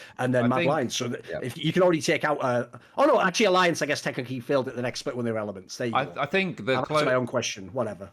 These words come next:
Speaker 2: the closest, the, <laughs> yeah, I was gonna say, other than the closest thing that comes to it is when,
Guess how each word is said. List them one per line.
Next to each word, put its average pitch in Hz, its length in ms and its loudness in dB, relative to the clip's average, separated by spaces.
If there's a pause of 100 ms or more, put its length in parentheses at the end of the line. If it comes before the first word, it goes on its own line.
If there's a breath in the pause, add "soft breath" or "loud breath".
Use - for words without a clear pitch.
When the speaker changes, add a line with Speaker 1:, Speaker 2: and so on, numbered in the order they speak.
Speaker 2:
the 131 120 -2
closest, 156 560 0
the, 170 280 2
<laughs> - 60 -8
yeah, 127 160 4
I 117 140 0
was 123 100 0
gonna 151 140 -4
say, 139 160 2
other 143 100 0
than 131 220 -4
the 127 80 -2
closest 147 420 -4
thing 127 200 -4
that 107 180 -6
comes 120 300 -4
to 104 100 -6
it 90 80 -4
is 92 160 -8
when, 101 420 -2